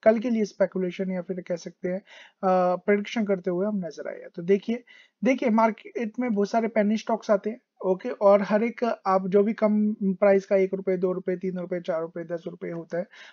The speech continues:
वो एक तरीके से पेनी स्टॉक ही होता है, but depend on market capital।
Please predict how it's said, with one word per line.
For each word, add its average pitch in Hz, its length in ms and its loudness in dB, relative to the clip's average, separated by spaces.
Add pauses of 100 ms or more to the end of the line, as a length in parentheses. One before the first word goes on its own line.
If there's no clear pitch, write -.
(140)
वो 220 260 4
एक 233 200 -2
तरीके 233 280 0
से 262 100 -6
पेनी 214 300 2
स्टॉक 202 340 0
ही 233 40 2
होता 190 260 4
है, 196 100 -4 (260)
but 220 100 6
depend 226 280 2
on 254 120 -2
market 190 380 -4
capital। - 400 -12